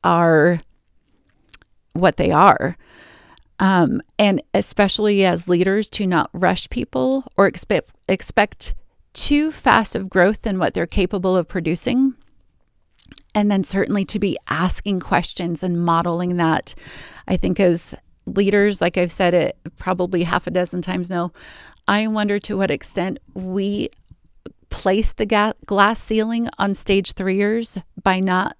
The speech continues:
letting curiosity come to the surface through asking questions. So yeah, for me, this has been eye-opening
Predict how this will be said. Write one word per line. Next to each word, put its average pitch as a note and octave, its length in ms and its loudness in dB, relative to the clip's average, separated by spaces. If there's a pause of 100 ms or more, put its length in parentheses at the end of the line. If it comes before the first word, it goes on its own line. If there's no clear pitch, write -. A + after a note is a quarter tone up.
letting F#3 400 0
curiosity G3 1000 -2 (360)
come G3+ 280 0
to G#3 120 -6
the F#3+ 100 -2
surface G#3 540 -4 (220)
through G3 280 2 (100)
asking F3 440 0
questions. G#3 600 -4
So F3 380 4 (840)
yeah, D4+ 220 4
for C4 160 0
me, B3 160 4
this B3+ 160 0
has A3+ 160 -6
been A3+ 200 -4 (260)
eye-opening G#3 1160 2